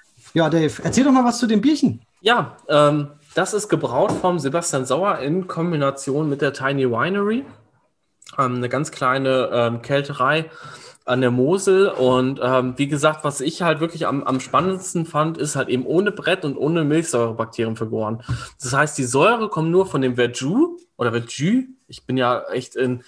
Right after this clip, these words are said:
Speaker 2: in Paris bin ich halt schlecht oder im Baguette. Also ich kann kein Französisch, <laughs> wollte ich damit sagen. <laughs> Ähm, ja, ich, ich bin, ey, also Französisch mag ich echt gar nicht. Egal. Äh, grüner Traubensaft, der tatsächlich, ähm,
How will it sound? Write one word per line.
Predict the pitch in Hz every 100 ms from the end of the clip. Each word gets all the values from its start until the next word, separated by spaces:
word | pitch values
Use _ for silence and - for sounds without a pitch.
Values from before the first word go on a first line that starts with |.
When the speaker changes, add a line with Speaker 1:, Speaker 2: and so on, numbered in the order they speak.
| - - -
Speaker 2:
in | 127 127
Paris | 131 131 175 160
bin | 147
ich | 151 147
halt | 127
schlecht | - 143 185 165
oder | 143
im | 151
Baguette. | 147 147 165 170
Also | 123 120
ich | 120
kann | 139
kein | 143 151
Französisch, | - 143 147 147 147 151 - - - - - -
<laughs> | - - - - -
wollte | 139 151
ich | - -
damit | 175 165 165
sagen. | - 165 165 156
<laughs> | - - - - 165 180 - - 190 - 170
Ähm, | 135 135 131 131 - -
ja, | 113
ich, | 117 -
ich | 135 -
bin, | 139 139
ey, | 131 151
also | 139 139
Französisch | - 131 127 127 120
mag | 117 110
ich |
echt | 101
gar | 101
nicht. | 110
Egal. | 170 190 113 - - 151
Äh, | 151
grüner | 139 175 233 214
Traubensaft, | - 170 262 202 220 208
der | 196
tatsächlich, | 180 - 190 190 196 190 -
ähm, | 139 143 147 147